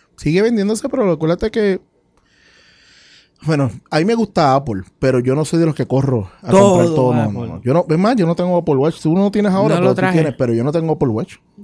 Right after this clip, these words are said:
Speaker 1: O sea, yo no, yo vine a tener el iPad mucho más tarde de, eh, que salió. Yo, porque yo siempre espero a que se barren y lo arreglen y le hagan los cuatro updates, entonces,
Speaker 2: En
Speaker 1: que yo
Speaker 2: versiones,
Speaker 1: Claro,
Speaker 2: versiones
Speaker 1: brother.
Speaker 2: más adelantadas del producto.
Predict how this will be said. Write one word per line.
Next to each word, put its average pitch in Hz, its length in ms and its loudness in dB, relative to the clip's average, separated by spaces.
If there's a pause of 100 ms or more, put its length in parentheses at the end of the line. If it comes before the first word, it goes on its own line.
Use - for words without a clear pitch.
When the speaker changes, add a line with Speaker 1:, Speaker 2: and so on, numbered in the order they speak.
(120)
Speaker 1:
O - 40 -20
sea, 110 180 -2
yo 110 140 -4
no, 123 100 -4
yo 135 160 0
vine 156 160 2
a 175 40 -2
tener 175 440 0
el 143 400 0
iPad 156 280 -2 (280)
mucho 131 360 -4
más 151 200 -2
tarde 147 300 2
de, 120 140 0 (160)
eh, 127 200 -4
que 120 140 -4
salió. 151 600 0 (300)
Yo, 139 120 -2
porque 131 180 0
yo 131 80 0
siempre 175 300 -2
espero 175 380 2
a 160 80 2
que 135 140 0
se 117 300 -2
barren 135 500 0
y 117 240 -2
lo 110 160 -4
arreglen 131 640 0
y 117 60 -4
le 110 80 -4
hagan 120 180 -4
los 139 100 -4
cuatro 147 360 -2
updates, 135 260 -4
entonces, 113 400 -6
Speaker 2:
En 151 120 -4
Speaker 1:
que 147 40 -6
yo - 20 -6
Speaker 2:
versiones, 160 880 -6
Speaker 1:
Claro, 92 220 -6
Speaker 2:
versiones 123 340 -2
Speaker 1:
brother. 110 120 -2
Speaker 2:
más 165 80 -2
adelantadas 165 580 -4
del 151 120 -6
producto. 147 440 -10